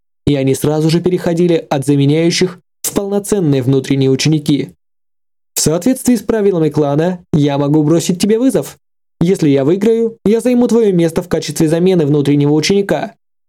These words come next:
Готовность к сражению охватила Джао Фэн. Вызов.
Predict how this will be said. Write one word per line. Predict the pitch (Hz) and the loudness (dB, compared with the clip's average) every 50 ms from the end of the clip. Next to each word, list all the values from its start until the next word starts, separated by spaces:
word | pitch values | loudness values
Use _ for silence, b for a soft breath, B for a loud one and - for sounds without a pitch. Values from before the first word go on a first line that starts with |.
| _ _ _ _ _ _ - | _ _ _ _ _ _ -2
Готовность | 175 202 208 208 247 220 208 214 202 202 | -2 -2 0 0 0 0 0 0 0 -2
к | - | -6
сражению | - - 185 196 208 185 185 202 202 175 147 143 135 | -4 -2 -2 -2 0 0 2 2 2 2 2 2 0
охватила | 131 - - 143 135 143 143 139 147 | -2 -2 -4 -2 0 2 2 2 2
Джао | 135 135 - 151 143 139 135 | 0 0 -2 -2 0 0 0
Фэн. | 135 139 - 160 139 131 143 - - _ _ _ _ _ _ _ _ _ _ _ _ | -2 0 -2 -2 -2 -2 -6 -8 -10 _ _ _ _ _ _ _ _ _ _ _ _
Вызов. | - 180 208 254 190 147 - - - - - | -2 0 2 2 0 0 -2 -6 -10 -16 -18